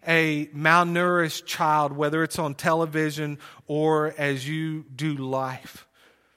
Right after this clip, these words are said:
don't immediately begin to blame that little child's parents for the situation that they are in. Become the hands and feet of Jesus and help those that are in need.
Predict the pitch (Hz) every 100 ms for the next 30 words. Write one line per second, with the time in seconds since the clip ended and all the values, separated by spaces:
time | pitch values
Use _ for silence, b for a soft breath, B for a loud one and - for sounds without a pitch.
0 | b b - 220 226 160 170 185 185 156
1 | 156 139 139 127 151 160 156 - 120 139
2 | 151 160 151 139 131 - _ _ _ _
3 | _ _ _ _ - 160 165 165 - 165
4 | 151 147 139 - - 165 156 147 120 -
5 | - 135 123 - 139 147 131 135 135 139
6 | 120 110 B B B - 127 139 127 123
7 | 127 123 110 - _ _ _ _ _ b
8 | b b b - 147 190 196 190 147 -
9 | 170 170 175 175 143 139 131 156 143 143
10 | 143 _ b b 135 113 131 135 117 120
11 | 107 - 110 - 160 156 151 _ 147 143
12 | 143 135 123 127 120 117 117 120 120 110